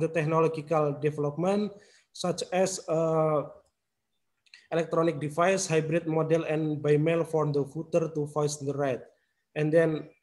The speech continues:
always the start sta-, uh, stage until the counting, very, very, uh, only, uh, manual in the process. And, uh,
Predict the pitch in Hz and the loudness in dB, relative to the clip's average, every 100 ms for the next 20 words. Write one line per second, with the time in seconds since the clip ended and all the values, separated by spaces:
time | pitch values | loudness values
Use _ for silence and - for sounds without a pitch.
0 | - 156 170 170 156 151 147 - 165 165 | -2 0 0 -2 2 2 2 2 2 2
1 | - - 175 180 180 - 147 147 151 - | -2 0 2 2 -2 -6 -6 -2 -4 0
2 | 180 185 185 - _ - 160 160 170 160 | 0 0 -2 -10 _ -4 -4 0 2 2
3 | 156 151 151 160 156 156 175 180 - - | 4 4 2 0 0 2 0 0 -4 -12
4 | _ _ 160 156 151 156 156 156 143 139 | _ _ 0 0 0 0 0 -2 -2 -2
5 | 135 160 156 151 156 151 139 139 135 139 | -2 -2 -2 0 -2 -4 -4 -4 -2 -2
6 | 147 156 151 151 151 143 143 135 135 131 | 0 2 2 0 -4 -4 -4 -4 -4 -6
7 | 131 113 - - _ _ _ _ _ _ | -4 -8 -10 -16 _ _ _ _ _ _
8 | _ 156 170 175 - 156 160 160 160 | _ -4 -2 -2 -4 -4 -2 0 -2